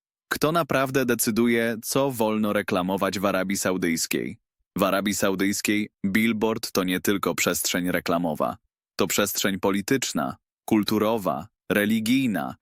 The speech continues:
a czasem sądowa. Na pierwszy rzut oka wydaje się prosto. Masz produkt, masz budżet, robisz kampanię, wykupujesz miejsce i już. Ale w królestwie to nie działa tak jak w Polsce,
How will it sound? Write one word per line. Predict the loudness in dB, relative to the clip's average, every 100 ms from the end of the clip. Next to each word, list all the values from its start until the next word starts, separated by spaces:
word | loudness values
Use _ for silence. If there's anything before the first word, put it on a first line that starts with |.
| _ _ _ 0
a | 0
czasem | 0 0 0 -2 -2 -2 -6 -14 _
sądowa. | -2 0 2 0 -2 -6 -6 -16 _ _ _ _ -2
Na | 0
pierwszy | 2 0 0 0
rzut | 0 -2 0
oka | -2 0 0 -2 -4 _
wydaje | 0 0 2 0 0
się | 0 0
prosto. | 0 -2 -2 -4 -6 -14 _ _ _ 0
Masz | 0 0
produkt, | 0 0 2 -2 -2 -12 -14 -2
masz | 0 0
budżet, | 0 0 0 0 0 -2 -14 _ -2
robisz | 0 0
kampanię, | 0 -2 0 0 0 -2 -4 -8 _ _ -2
wykupujesz | 0 2 2 2 2 0
miejsce | 0 0 -2 0 0 -2 -10 _ 0
i | 2
już. | 2 0 -2 -6 -8 _ _ _ _ 0
Ale | 0 -2
w |
królestwie | 0 2 2 2 -2 0 0
to | 0 0
nie | 0
działa | 0 0 0 -2
tak | -2 -2
jak | -4 -2
w |
Polsce, | 0 0 -2 0 0 -2